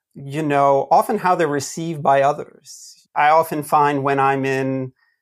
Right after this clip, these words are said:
when I'm around ethnographers, they see me as a designer. And when I'm around designers, they <laughs> see me as an ethnographer.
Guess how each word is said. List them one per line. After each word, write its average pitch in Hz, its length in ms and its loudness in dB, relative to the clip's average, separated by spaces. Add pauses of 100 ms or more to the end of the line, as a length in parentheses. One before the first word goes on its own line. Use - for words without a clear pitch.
(280)
when 151 220 0
I'm 156 100 0
around 147 480 2
ethnographers, 139 960 -2
they 131 140 -2
see 143 200 -4
me 135 160 2
as 131 160 0
a 131 80 -4
designer. 127 840 -2
And 131 160 -2
when 135 120 0
I'm 131 120 0
around 135 300 2
designers, 131 640 0
they 127 120 -6
<laughs> - 0 -
see 190 200 -4 (120)
me 131 140 0
as 143 160 -4
an 135 100 -2
ethnographer. 135 840 -2